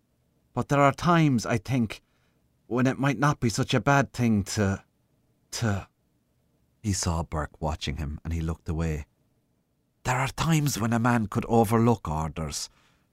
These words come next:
forget about them." "Overlook?" said Hergrass.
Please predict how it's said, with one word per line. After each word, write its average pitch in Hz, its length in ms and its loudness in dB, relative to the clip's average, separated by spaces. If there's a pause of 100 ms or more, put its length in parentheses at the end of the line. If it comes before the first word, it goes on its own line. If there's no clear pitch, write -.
(120)
forget 147 460 2
about 82 400 -6
them." 64 240 -10 (1400)
"Overlook?" 180 760 4 (280)
said 82 260 -4
Hergrass. 78 640 -6